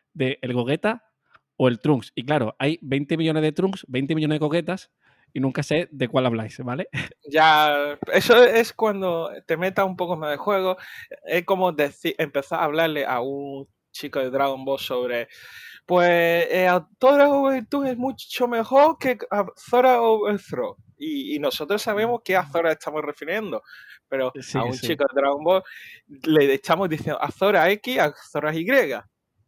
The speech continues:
Speaker 1: <laughs> Sí, sí, al final lo que necesito es, es un poco más de, de práctica y tal.
Speaker 2: Y conocimiento, y ya está.
Speaker 1: Exacto, eso es tiempo al tiempo, como
Speaker 2: Sí.
Speaker 1: diría Time Dragon.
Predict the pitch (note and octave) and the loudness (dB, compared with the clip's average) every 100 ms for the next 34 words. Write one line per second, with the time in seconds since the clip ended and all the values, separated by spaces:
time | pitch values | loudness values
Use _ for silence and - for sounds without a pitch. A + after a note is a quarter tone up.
0 | _ _ - B2 E3+ D#3+ F#3 _ _ _ | _ _ -8 -2 0 2 0 _ _ _
1 | _ _ - A#2 A#2 - F3 - D3 A#2 | _ _ -16 -14 -14 -2 -2 0 -2 -2
2 | C3 B2 C3 C3+ C3+ B2 C#3 C#3 C3+ B2 | -6 -4 -4 -2 -4 -4 -6 -4 -2 -2
3 | A#2+ A#2 A#2+ _ _ _ - B2 B2+ A#2+ | -2 -6 -10 _ _ _ -10 -10 -6 -4
4 | A#2+ A#2 A2+ A2+ A2 G#2+ G#2 G#2 G#2 B2 | -4 -4 -4 -2 -4 -2 -4 -6 -8 -8
5 | A2+ C3 A#2+ - A2+ A2 A2 D#3+ - _ | -8 -4 -6 -4 -8 -6 -6 -8 -10 _
6 | _ _ _ _ - D#3+ - C4+ - B2 | _ _ _ _ -8 -4 -2 -4 -6 -12
7 | - - - F2 A2 G#2+ - A2 - - | -10 -12 -12 -10 -10 -12 -16 -16 -18 -10
8 | C3 A2 A#2 - A2 - C#3+ C3 - C3+ | -8 -6 -10 -6 -8 -2 0 0 -2 -6
9 | C3 B2 A2 G#2 G2+ G2 F#2 _ B2+ A#2+ | -4 -6 -6 -10 -10 -14 -16 _ -4 -2
10 | A#2 A2+ B2 B2+ B2 A#2+ A#2+ B2+ _ _ | -2 2 2 4 4 4 2 -2 _ _
11 | _ _ - A#2+ A2 G2+ G#2 A2 | _ _ -6 -4 -4 -6 -8 -10